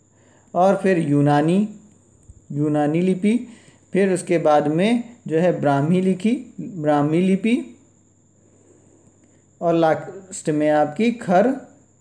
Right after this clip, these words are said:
रोष्ठी लिपि। ठीक, ये सारी लिपियां हैं किन में किन में लिखी जाती थी। ईरानी, ठीक, फिर उसके बाद में आरमाई के नाम से ही आपको पता चल रहा है। ठीक, ब्राह्मी, अब इसको जो है आप हमें बताइएगा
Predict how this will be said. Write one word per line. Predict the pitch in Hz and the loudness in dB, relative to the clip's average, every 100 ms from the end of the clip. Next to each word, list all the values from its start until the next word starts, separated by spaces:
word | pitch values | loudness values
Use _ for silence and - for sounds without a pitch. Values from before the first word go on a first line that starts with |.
| _ _ _ _ 139 | _ _ _ _ -2
रोष्ठी | 151 147 143 165 143 | 0 0 0 -4 -2
लिपि। | 139 120 135 139 - - _ _ _ _ _ _ _ _ _ _ - | -2 -2 -6 -8 -16 -20 _ _ _ _ _ _ _ _ _ _ -4
ठीक, | 185 240 175 | 0 0 2
ये | 170 185 | 0 2
सारी | 185 151 202 | 2 2 2
लिपियां | 190 151 147 160 156 | 2 0 0 0 0
हैं | 151 143 | 0 -2
किन | 160 | -2
में | 156 156 | -2 -2
किन | 156 | -2
में | 156 175 | -2 0
लिखी | 147 143 147 | -2 -2 2
जाती | 147 143 143 | 2 2 0
थी। | 151 139 131 - - - _ 165 | 0 -2 -2 -10 -20 -20 _ -4
ईरानी, | 151 156 160 185 240 233 | 0 0 2 2 0 0
ठीक, | 208 277 - - - - - | 0 0 -4 -16 -20 -10 -2
फिर | 175 | 0
उसके | 175 175 170 | 0 0 2
बाद | 175 175 | 4 4
में | 185 - | 2 -2
आरमाई | 143 147 151 151 | 0 2 2 2
के | 151 147 | 2 0
नाम | 143 147 165 | 2 2 0
से | 170 | 0
ही | 170 170 | 2 2
आपको | 165 165 | 2 -2
पता | 180 175 175 | -4 0 0
चल | 185 170 | 0 0
रहा | 170 170 170 175 | 2 2 4 2
है। | 214 214 - - - | 0 -4 -12 -10 -2
ठीक, | 233 185 - | 0 0 -4
ब्राह्मी, | 143 147 143 165 | 0 2 2 0
अब | 156 156 147 | -2 0 0
इसको | 143 165 180 | -2 0 0
जो | 175 | 2
है | 170 185 | 2 2
आप | 156 156 165 | 0 -2 -2
हमें | 165 151 | 0 0
बताइएगा | 147 151 151 160 170 233 | 2 2 2 2 2 0